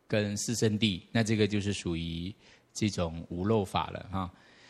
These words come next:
那七觉支就是七个啊，就是我们看一下经文第三行，佛陀说：比丘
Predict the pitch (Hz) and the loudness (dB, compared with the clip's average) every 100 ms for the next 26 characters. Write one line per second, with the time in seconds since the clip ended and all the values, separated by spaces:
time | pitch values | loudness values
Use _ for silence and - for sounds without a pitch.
0 | - - 127 120 - 160 127 117 - 127 | -20 2 6 6 4 4 6 4 4 4
1 | 127 127 - _ _ _ _ _ _ _ | 4 2 -2 _ _ _ _ _ _ _
2 | _ _ - 120 104 101 - 104 - 95 | _ _ -2 0 2 0 0 0 0 -2
3 | - - - 87 98 95 95 92 85 - | -2 -10 -10 -6 -4 -2 -2 -2 -6 -10
4 | _ _ _ _ - 90 90 92 107 104 | _ _ _ _ -4 -2 -2 0 2 2
5 | 107 101 - 107 101 87 87 98 - 90 | 2 0 0 0 0 0 -2 -4 -4 -4
6 | 90 82 80 90 - _ _ - 113 117 | -4 -8 -10 -12 -16 _ _ 0 6 6
7 | 110 113 113 110 95 135 135 135 | 8 8 8 4 2 6 6 6